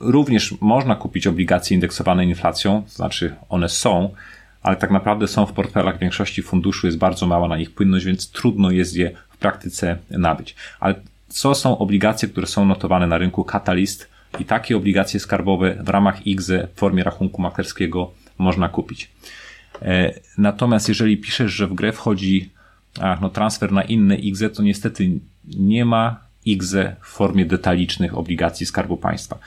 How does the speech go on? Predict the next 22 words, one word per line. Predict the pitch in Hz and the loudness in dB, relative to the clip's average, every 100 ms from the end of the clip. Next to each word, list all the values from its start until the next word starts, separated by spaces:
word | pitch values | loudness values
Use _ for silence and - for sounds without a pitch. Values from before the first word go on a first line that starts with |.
| - | -8
Tak | 110 95 | -2 -2
jak | - | -2
pisałem | 101 - 107 - | -4 2 2 2
o | 87 | -2
ike | 113 110 107 | -4 0 0
obligacji, | 95 92 98 - 101 101 - - | 2 2 2 2 0 0 -8 -10
tak | - - - | -6 -6 -4
igrze | 147 135 104 101 85 - _ | -2 0 0 0 -2 -8 _
w | - | -6
takiej | 101 - 95 | -6 -2 -4
formie | - 90 90 87 - - - - | 0 0 0 -2 -6 -20 -18 -4
niestety | 143 - 139 135 | -4 0 -2 2
nie | 104 82 | 2 2
ma. | - | 0
Niestety, | 104 - 120 104 | -2 0 0 0
bo | 98 | 0
te | 107 | 0
obligacje | 92 92 92 90 92 | 0 0 -2 -2 -2
są | 90 | -2
naprawdę | 85 - 78 87 | -2 -2 -4 -2
fajnymi | 95 87 82 82 73 - - - | 2 2 2 0 -6 -16 -14 -2
instrumentami. | 101 - 95 92 - - | 0 2 2 2 2 -4